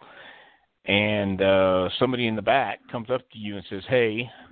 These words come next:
I wanna do these spots." And he doesn't know anybody in that locker room. His first night in.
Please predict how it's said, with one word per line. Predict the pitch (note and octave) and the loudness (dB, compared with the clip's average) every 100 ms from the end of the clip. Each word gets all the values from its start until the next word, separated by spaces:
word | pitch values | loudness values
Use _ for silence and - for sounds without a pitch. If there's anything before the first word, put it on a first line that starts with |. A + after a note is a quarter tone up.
| - _ | -20 _
I | G2 | -10
wanna | G#2 G#2 | -8 -8
do | G2+ G#2+ | -8 -10
these | G#2 F#2 - | -10 -12 -14
spots." | - D3+ A2+ - _ - - _ _ _ _ _ _ | -2 -2 -2 -8 _ -20 -20 _ _ _ _ _ _
And | G2+ G#2 G2+ | -6 -6 -6
he | A2 | -6
doesn't | B2 A2+ G#2+ | -4 -4 -6
know | A2 G#2+ - | -6 -6 -6
anybody | B2+ E3+ E3 E3+ D#3+ | -4 -2 0 -2 -2
in | D3+ | -4
that | G2 | -6
locker | G2+ F#2+ - | -4 -6 -6
room. | E2+ D#2 | -16 -16
His | D#2 - | -16 -10
first | B2+ C#3 | -8 -2
night | C#3 C3 | 0 2
in. | C#3+ G#2 | 0 -4